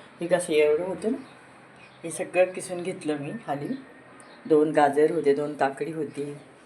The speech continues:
दोन टमाटे, पत्तागोबी, थोडासा कांदा, सगळं मी किसून घेतलं. आणि आता याचे मस्तपैकी मी पराठे बनवणार आहे. त्यासाठी साहित्य मी कोथिंबीर, थोडा कांदा, लसूण ठेचून घेतला आणि थोडंसं मीठ चवीपुरतं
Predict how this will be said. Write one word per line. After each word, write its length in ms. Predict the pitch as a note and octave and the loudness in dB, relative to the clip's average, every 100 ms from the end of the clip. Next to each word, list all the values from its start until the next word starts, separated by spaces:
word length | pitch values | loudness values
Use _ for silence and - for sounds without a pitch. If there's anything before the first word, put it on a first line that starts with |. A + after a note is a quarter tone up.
| - - | -20 -8
दोन 220 | D#3 D3+ | -6 -4
टमाटे, 560 | D3+ D3+ D3+ D3+ C#3+ D3 | 0 0 0 -2 -4 0
पत्तागोबी, 840 | D#3 D#3 D#3+ D#3 D#3 C#3+ C#3+ D3 D3 - - - | 0 2 0 2 -2 -2 -6 -10 -14 -20 -20 -12
थोडासा 260 | D3+ D3+ E3+ | -12 -10 -6
कांदा, 380 | D3+ D3+ D3+ | -4 -2 -2
सगळं 300 | D3 D#3+ G3 | -6 -2 2
मी 80 | G#3+ | 2
किसून 300 | G3+ G3 F#3+ | 0 -6 -6
घेतलं. 320 | F3 - D#3+ B3 - - - - - - | -8 -8 -6 -8 -10 -20 -20 -20 -20 -14
आणि 200 | D3+ D#3+ | -8 -4
आता 200 | D#3 D#3 | -4 -2
याचे 240 | D3+ D3+ D#3 | -4 -4 -6
मस्तपैकी 520 | D#3 D#3 - D#3 D#3 | -8 -10 -10 -10 -10
मी 120 | D#3 | -10
पराठे 300 | D#3 D#3 D3 | -4 -2 -2
बनवणार 380 | D3+ D3+ D3 C#3+ | -6 -8 -10 -8
आहे. 260 | C#3 C3+ A#3+ - - - - - | -8 -8 -10 -12 -20 -20 -20 -12
त्यासाठी 280 | E3 F3 D#3+ | -6 -4 -4
साहित्य 340 | - E3+ E3 | -2 -4 -4
मी 160 | F3 F3+ | -6 -6
कोथिंबीर, 540 | F3 F3 F3+ E3 E3 E3 | -4 -4 -4 -6 -6 -8
थोडा 140 | E3+ D3 | -8 -6
कांदा, 440 | C#3+ D3+ D#3 E3+ - - - - | -4 -4 -4 -6 -8 -20 -20 -8
लसूण 240 | D#3 D#3 E3 | -6 -4 -4
ठेचून 340 | E3+ D3+ D3 | -6 -8 -8
घेतला 300 | E3 D#3 D#3 | -8 -10 -10
आणि 100 | E3+ | -10
थोडंसं 380 | F3 F3+ F3 G3 | -10 -12 -10 -8
मीठ 240 | G3+ F3 | -6 -6
चवीपुरतं 580 | E3+ F3 E3 E3 D#3 D#3+ | -4 -4 -4 -8 -8 -8